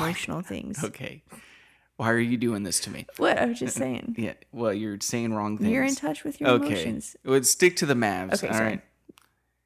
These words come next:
Speaker 1: <laughs>
Speaker 2: Where do we
Speaker 1: Barea?
Speaker 2: Yes, yeah.
Speaker 1: <laughs> Was it, I mean, did it, 'cause, you know, it's, he's a veteran. He's one of the,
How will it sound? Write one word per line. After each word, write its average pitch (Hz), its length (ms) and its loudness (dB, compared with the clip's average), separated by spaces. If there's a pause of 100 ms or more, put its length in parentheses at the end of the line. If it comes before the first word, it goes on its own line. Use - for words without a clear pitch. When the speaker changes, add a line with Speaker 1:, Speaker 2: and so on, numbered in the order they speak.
(1300)
Speaker 1:
<laughs> - 1600 -4
Speaker 2:
Where 123 200 8
do 202 60 10
we 185 80 10
Speaker 1:
Barea? 202 400 8
Speaker 2:
Yes, 135 480 6
yeah. 110 480 -2
Speaker 1:
<laughs> 359 1400 2 (420)
Was 220 200 8
it, 226 320 4
I 247 80 6
mean, 214 360 2
did 226 160 0
it, 262 220 -2
'cause, 330 260 2
you 466 80 -4
know, 190 320 4
it's, - 380 0
he's 269 260 -4
a 277 60 -4
veteran. 196 440 2
He's 226 260 -2
one 214 140 2
of 202 120 2
the, 165 320 4